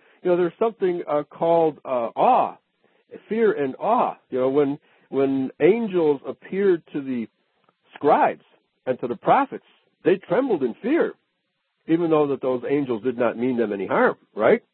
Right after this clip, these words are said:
And so many of us are gonna experience that kind of trembling and fear, even though no harm is intended to us. But a lot of us are gonna mess our pants, as we <laughs> found Jeremiah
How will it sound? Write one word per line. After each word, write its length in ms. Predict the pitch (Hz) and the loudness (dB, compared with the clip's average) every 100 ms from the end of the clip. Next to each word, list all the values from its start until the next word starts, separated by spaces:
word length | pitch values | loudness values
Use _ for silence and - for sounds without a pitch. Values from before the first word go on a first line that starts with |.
| _ _ _ _ _ | _ _ _ _ _
And 200 | 120 120 - | 0 0 0
so 260 | 127 113 | 0 0
many 300 | 104 127 220 | -2 -2 0
of 80 | 160 | -2
us 100 | 120 | -4
are 100 | 123 | -8
gonna 240 | 117 123 101 | -8 -6 -6
experience 580 | 104 - - 190 147 98 | -8 -8 0 2 2 -2
that 200 | 117 - | -6 -6
kind 220 | 131 123 | -6 -4
of 120 | 98 | -6
trembling 420 | - 131 123 113 | -2 -2 0 -2
and 120 | 101 - | -4 -6
fear, 360 | - 233 139 101 _ _ _ _ | -2 0 0 -4 _ _ _ _
even 340 | 147 170 160 | 2 2 2
though 300 | 139 131 127 113 | 2 2 2 0
no 180 | 123 117 | -6 -6
harm 280 | 127 123 | -4 -2
is 100 | 117 104 | -2 -6
intended 480 | 104 - 208 170 - | -8 -2 -2 -2 -4
to 140 | 110 | -6
us. 100 | 90 - _ | -6 -8 _
But 220 | 117 110 - _ _ _ | 0 0 -2 _ _ _
a 40 | 101 | 2
lot 220 | 123 170 | 2 2
of 80 | 175 | 0
us 80 | 165 | -2
are 100 | 147 | -2
gonna 180 | 143 143 | -2 0
mess 200 | 147 156 | 0 0
our 120 | 156 | 0
pants, 340 | 135 190 226 - | 0 0 0 -2
as 80 | 123 | -6
we 120 | 123 123 | -6 -6
<laughs> 40 | |
found 300 | - 156 147 143 190 - - 156 - | -2 0 -2 -2 -2 -2 -4 -8 -4
Jeremiah 520 | 165 151 151 196 175 | 0 0 2 0 0